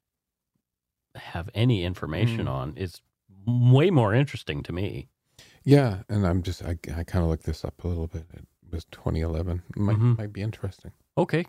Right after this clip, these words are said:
Speaker 1: cool. That's it for this week's voicemails. Again, you can leave us one at one eight seven seven, three two seven, five seven eight six or one eight seven seven D A R K P T N.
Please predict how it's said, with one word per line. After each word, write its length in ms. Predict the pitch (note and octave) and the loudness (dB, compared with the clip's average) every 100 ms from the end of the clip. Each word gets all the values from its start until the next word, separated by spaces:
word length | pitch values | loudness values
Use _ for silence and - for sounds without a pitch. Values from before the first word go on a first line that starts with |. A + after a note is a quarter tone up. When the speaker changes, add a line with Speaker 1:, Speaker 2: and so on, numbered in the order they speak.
| - | -2
Speaker 1:
cool. 300 | F#3+ B2 - _ _ - | 0 0 -2 _ _ -2
That's 320 | C3+ F#3 - | 0 0 2
it 160 | G3 | 0
for 160 | - E3+ | 2 2
this 220 | C#3 E3 | 2 2
week's 240 | - E3+ - | 2 0 2
voicemails. 720 | D#3 A#2+ G2 - F2 D2 D2 _ _ _ _ | 0 2 0 -2 -2 -2 -8 _ _ _ _
Again, 380 | C#3+ C3+ D3 C#3+ | 0 2 4 4
you 140 | D3+ | 4
can 240 | G3 G3+ D3+ | 4 4 4
leave 180 | F3+ G#3 | 4 2
us 160 | G3 | 0
one 200 | D#3 B2+ | 2 2
at 140 | A2+ A2 | 0 0
one 300 | G#2+ C#3 F3+ | 0 2 4
eight 180 | F3 | 2
seven 360 | - F#3 F3+ F3+ | 2 0 2 2
seven, 520 | D#3 G#3 E3+ A2 G2+ - | 2 2 2 2 0 -6
three 260 | - G3+ A3 | 0 2 4
two 200 | A3+ G#3+ | 4 2
seven, 400 | - F3 G#2+ G#2+ | 2 2 2 0
five 320 | C3+ B2 B2+ | 0 0 0
seven 320 | - C#3+ D#3+ | 0 2 2
eight 240 | B2 D#3+ | 2 2
six 440 | - D3 F#2+ - - _ _ _ | 0 0 0 -4 -14 _ _ _
or 340 | E3+ C3+ A#2 - _ _ - | 2 2 0 -4 _ _ 0
one 180 | F3 A#3 | 2 2
eight 180 | A#3 | 0
seven 340 | - A3 A3 A3 | 2 0 2 0
seven 460 | - B2 A#2 A2+ - | 2 2 2 0 2
D 240 | C#3 D#3+ | 4 4
A 200 | C#3 C#3+ | 4 4
R 220 | B2+ A#2 | 4 2
K 380 | A#2 - F2+ E2+ | 0 -2 0 -2
P 260 | - A2+ G2 | -2 -2 -2
T 260 | - F#2+ | 0 0
N. 240 | F2 C#2+ | 0 -4